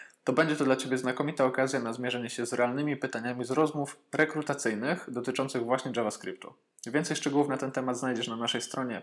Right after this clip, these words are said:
przeprogramowani P L slash quiz kreska JavaScript. Po drugie, chciałbym również dodać, że partnerem naszego kanału zostało Dato C M S, czyli znakomite narzędzie do zarządzania treściami wszelkiego typu,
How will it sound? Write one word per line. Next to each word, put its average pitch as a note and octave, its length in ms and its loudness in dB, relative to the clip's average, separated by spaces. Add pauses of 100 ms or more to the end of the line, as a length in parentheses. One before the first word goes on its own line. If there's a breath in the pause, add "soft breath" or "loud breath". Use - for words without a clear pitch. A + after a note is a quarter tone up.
przeprogramowani B2 720 2
P F#2+ 120 0
L C3+ 240 2
slash - 340 -4
quiz E3 500 2
kreska B2 640 2
JavaScript. G2 600 -2 (600)
Po C3+ 100 -4
drugie, C#3+ 260 6
chciałbym D3 380 4
również B2+ 300 2
dodać, A#2 280 4
że B2+ 120 2
partnerem C3+ 500 2
naszego B2 300 0
kanału A#2+ 300 0
zostało A2+ 340 2
Dato A#2 280 2
C - 180 -4
M G#2 100 -4
S, - 340 -6
czyli A#2 180 -2
znakomite D3 460 0
narzędzie B2+ 420 2
do A2+ 120 -2
zarządzania A#2 500 0
treściami A2 460 -4
wszelkiego B2+ 460 2
typu, G#2+ 460 -2